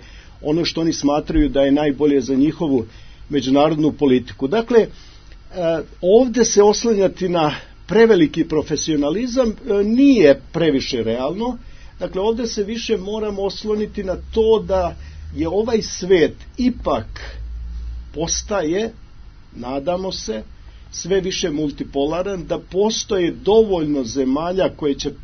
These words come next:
pre svega poštovati sebe, e, i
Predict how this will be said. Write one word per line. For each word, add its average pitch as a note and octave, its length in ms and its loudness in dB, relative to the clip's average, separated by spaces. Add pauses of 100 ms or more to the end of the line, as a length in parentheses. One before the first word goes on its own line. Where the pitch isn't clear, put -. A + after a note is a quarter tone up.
(200)
pre F#3+ 200 4
svega E3+ 480 -4
poštovati C#3+ 720 -6
sebe, A2+ 420 -6
e, A3 120 -4 (1200)
i B3+ 280 2